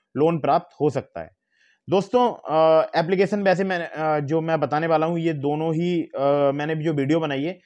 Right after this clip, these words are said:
ये दोनों के लिए बनाई है, मतलब सैलरीड, सेल्फ एम्प्लॉयड, सभी के लिए बनाई है। और अगर मैं आपसे बात करूँ तो बहुत ही आसानी से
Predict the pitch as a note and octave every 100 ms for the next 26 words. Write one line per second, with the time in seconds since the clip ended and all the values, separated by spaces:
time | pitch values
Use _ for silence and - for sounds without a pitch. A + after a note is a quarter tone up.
0 | _ _ D#3+ D#3+ F#3 F3 F3+ E3 D#3 D#3+
1 | D#3+ D#3 D3+ D3+ C#3+ D#3+ D3+ C#3+ C#3 C3
2 | C#3+ C#3 B2 C#3+ D3+ D#3 C#3+ B2+ C3 F#3
3 | _ _ _ _ - C#3 D3+ D3 D3+ D3
4 | C#3 B2 - _ _ _ C#3+ E3 E3+ E3
5 | D3 F3 D3+ D3+ D#3+ F3 E3 E3+ E3+ D#3+
6 | - _ - B2+ C3+ C#3+ E3+ F3+ E3 C#3
7 | D3 E3 C3+ E3 E3+